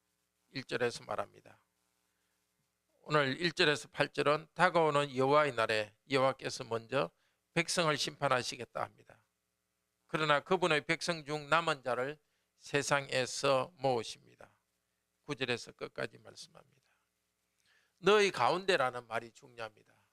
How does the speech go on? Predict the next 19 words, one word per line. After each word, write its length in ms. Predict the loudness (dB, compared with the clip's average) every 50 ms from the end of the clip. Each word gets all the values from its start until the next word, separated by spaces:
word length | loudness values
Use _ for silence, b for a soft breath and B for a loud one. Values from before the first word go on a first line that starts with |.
| _ _ _
너희 220 | -4 -2 -2 -2 -2
가운데라는 640 | 0 0 0 0 0 0 0 0 0 -2 -4 -6
말이 340 | -6 -6 -6 -6 -8 -16 -16 _ _ _ _ _ _ _ _ _ _ _ _ _ _ _
이, 280 | -10 -6 -6 -6 -6 -8
삼, 420 | -12 -6 0 0 0 0 0 -6 -14
오, 400 | -10 -8 -6 -4 -4 -6 -6 -10 _
십일, 640 | -12 -12 -10 -10 -8 -6 -4 -4 -4 -4 -8 -10
십이, 360 | -12 -12 -12 -10 -10 -12 -12
십오, 480 | -8 -8 -8 -8 -4 -4 -4 -4 -4 -2 -2
여섯 280 | -2 -2 -2 -4 -10 -14
번이나 280 | -14 -10 -6 -6 -6 -6
나옵니다. 440 | -8 -14 -18 -18 _ -20 _ _ _ _ _ _ _ _ _ _ _ _ _ _ _ _ _ _ _
백성의 520 | -6 -6 -4 -2 -2 0 2 2 2 2 2
가운데 560 | 2 2 4 4 0 0 0 2 2 2 2
하나님이 540 | 0 0 2 2 2 2 0 -2 -4 -4 -4
계신 360 | -2 0 0 0 -2 -2 -4
것을 280 | -4 -4 -4 -4 0
알지 300 | 2 2 2 2 -2 -10
못하고 600 | -6 -6 -6 -6 -8 -16 -10 -4 -2 -2 -2 -2